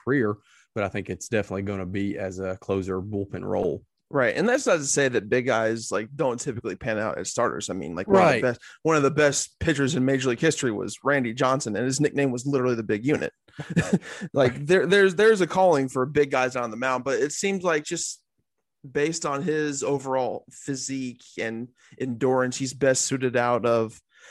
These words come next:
Speaker 2: out of a closer role, or at least the bare minimum, like, a late inning relief type guy.
Speaker 1: Mm-hmm.
Speaker 2: And, and honestly, it's probably better off that because of his pitching repertoire. He's, he's got a good set of pitches. He's got a, he's got a two-seam fastball,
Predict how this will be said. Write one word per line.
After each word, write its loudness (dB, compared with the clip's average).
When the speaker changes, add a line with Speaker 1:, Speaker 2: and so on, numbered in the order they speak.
Speaker 2:
out 4
of 2
a -2
closer 4
role, 4
or 0
at -2
least -4
the -6
bare 0
minimum, -4
like, -4
a 0
late 2
inning -2
relief -2
type 0
guy. 2
Speaker 1:
Mm-hmm. -20
Speaker 2:
And, 4
and 2
honestly, 2
it's -2
probably 2
better 4
off 2
that 2
because -2
of -6
his -10
pitching -4
repertoire. -2
He's, 0
he's 0
got -2
a 2
good -2
set 0
of -2
pitches. -2
He's -6
got -2
a, -4
he's -8
got -2
a -10
two-seam -4
fastball, 2